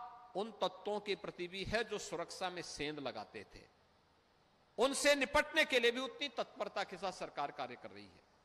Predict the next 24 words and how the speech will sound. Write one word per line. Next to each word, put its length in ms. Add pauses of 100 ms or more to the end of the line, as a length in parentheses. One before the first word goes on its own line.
(760)
हर 160
गरीब 380 (100)
की 100
सुनवाई 480
हो, 220 (1400)
हर 180
नौजवान 640
के 100
हाथ 200
को 220
कार्य 300
मिले, 280 (1600)
हर 140
किसान 500
का 140
सम्मान 520
हो 420 (640)
और 180
हर 320
खेत 460
को 120
पानी 460
भी 140
हो 380